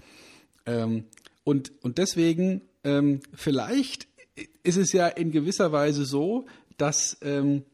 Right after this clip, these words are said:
dass <laughs> eine Revolution muss ja nicht genehmigt werden,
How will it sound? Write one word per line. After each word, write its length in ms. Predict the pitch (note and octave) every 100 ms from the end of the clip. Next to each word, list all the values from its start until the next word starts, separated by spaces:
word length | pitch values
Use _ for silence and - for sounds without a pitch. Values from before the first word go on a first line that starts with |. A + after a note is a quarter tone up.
| _ _ _ _
dass 280 | - C3+ F#3+ - - _
<laughs> 340 | _ _ _ -
eine 220 | C#3+ C3+
Revolution 960 | C#3 C3+ C3+ - A#3+ C4+ F3+ D3+ A3+ A#3 - D#3
muss 140 | E3
ja 80 | D#3
nicht 180 | D#3+ -
genehmigt 500 | D3 D#3+ E3 - F#2
werden, 300 | D2 -